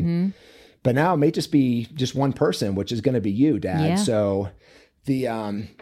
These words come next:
Speaker 2: big idea number ten is about that mantra of be attentive, be calm, and be competent.
Speaker 1: Mm.
Speaker 2: Like, that is the main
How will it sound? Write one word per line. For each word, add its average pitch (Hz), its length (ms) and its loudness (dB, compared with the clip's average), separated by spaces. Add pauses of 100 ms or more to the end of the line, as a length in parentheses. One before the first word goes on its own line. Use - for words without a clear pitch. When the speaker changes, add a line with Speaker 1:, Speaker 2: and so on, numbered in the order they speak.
Speaker 2:
big 165 160 2
idea 143 280 2
number 117 440 -2
ten 135 280 -2
is 107 240 -4
about 107 580 -4
that 104 200 -2
mantra 113 460 -2
of 87 420 -8
be 104 160 -2
attentive, 135 680 -2 (800)
be 117 160 2
calm, 139 720 -2 (340)
and 98 200 -4
be 123 200 2
competent. 110 720 -4 (240)
Speaker 1:
Mm. 196 100 0 (220)
Speaker 2:
Like, 151 80 -4 (720)
that 143 320 0
is 139 180 0
the 131 100 0
main 131 800 0